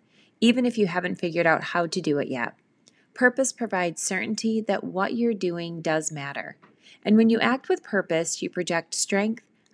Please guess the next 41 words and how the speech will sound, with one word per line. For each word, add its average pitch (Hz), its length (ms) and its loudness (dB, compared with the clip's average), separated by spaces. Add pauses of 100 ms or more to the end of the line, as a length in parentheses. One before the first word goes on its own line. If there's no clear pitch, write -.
authority, 202 600 2
and 160 160 -4
authenticity. 151 920 -4 (480)
Because 247 380 2
of 254 80 2
that, 226 300 4
I 202 100 2
am 196 180 0
so 220 280 0
excited 185 540 -2
to 175 60 -6
share 165 280 -4
season 190 420 -2
four 170 240 0
with 160 160 -4
you 160 220 -4
and - 120 -6
all 165 200 -4
the 165 100 -4
tools, 240 560 0 (300)
resources, 202 680 2
and 175 140 -8
shared 180 380 0
wisdom 156 480 -4 (360)
that 185 100 4
will 175 80 6
help 226 340 -4
you 208 100 2
build 208 380 2
and 190 180 -6
keep - 220 -8
the 180 80 -2
confidence 226 580 -6
and 196 140 -4
self-esteem 170 680 -4
you 165 140 -6
need 185 400 0 (160)
to - 100 -4
be 180 160 0
brave, 143 460 0 (460)
and 196 120 2